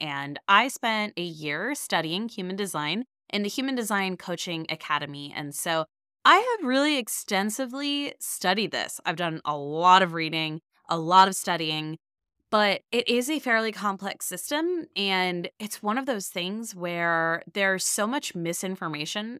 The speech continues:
out there on the internet about this that I just really wanted to make sure that before I started to talk about it on this podcast, that I was doing my due diligence, because I really want to make sure that I am bringing you information that is valuable and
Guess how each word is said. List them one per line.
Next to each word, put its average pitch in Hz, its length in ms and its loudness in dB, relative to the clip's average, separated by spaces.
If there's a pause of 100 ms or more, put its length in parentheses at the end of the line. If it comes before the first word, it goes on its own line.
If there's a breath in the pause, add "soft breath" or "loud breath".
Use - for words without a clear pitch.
out - 200 4
there 330 380 -4 (120)
on 185 220 6
the 185 160 0
internet 220 500 -2
about 165 340 0
this 294 260 -2
that 180 260 4 (580)
I 294 80 0
just 349 240 0
really 285 200 -2
wanted 220 240 -2
to - 80 -8
make 185 160 -4
sure 165 260 0
that 160 240 0
before 208 560 0
I 190 60 2
started 175 340 -4
to - 80 -12
talk 160 240 -2
about 156 220 -4
it 156 180 0
on 147 400 -4
this 147 220 -6
podcast, 214 500 -2
that - 140 -8
I 220 100 -4
was 262 140 -4
doing 208 280 -2
my 165 200 -2
due 160 320 -4
diligence, 143 520 -6
because 170 280 -10
I 180 60 -4
really 262 300 -4
want 214 180 -2
to 190 60 -4
make 170 140 -6
sure 156 260 -4
that 147 160 -8
I 156 100 -2
am 156 180 -6
bringing 151 320 -8
you 147 260 -6 (160)
information 190 800 0
that 156 260 6
is 160 360 -2 (360)
valuable 269 680 2 (340)
and 160 600 2